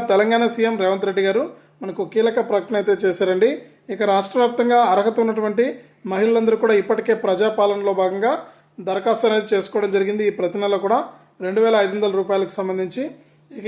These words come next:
ఈ ఆగస్టు నెలలోనే మహిళల ఖాతాల్లోకి ఈ పద్దెనిమిది నుంచి యాభై తొమ్మిది సంవత్సరాల లోపు ఎవరైతే అర్హత ఉన్నటువంటి మహిళలు ఉన్నారో, ఇక రేషన్ కార్డు, ఆధార్ కార్డు, బ్యాంక్ అకౌంట్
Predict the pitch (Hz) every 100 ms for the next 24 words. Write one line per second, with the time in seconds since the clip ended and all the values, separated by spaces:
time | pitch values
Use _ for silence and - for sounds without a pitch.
0 | 214 190 208 233 247 240 240 240 208 196
1 | 220 214 196 202 196 190 240 302 - _
2 | _ - 196 196 196 240 240 233 240 190
3 | 214 220 214 196 202 196 202 196 196 208
4 | 190 190 190 247 - - _ _ 214 196
5 | 233 226 220 220 214 196 190 208 202 196
6 | 208 285 - - _ 202 202 190 190 233
7 | 240 233 226 190 202 202 208 202 196 185
8 | 190 208 202 196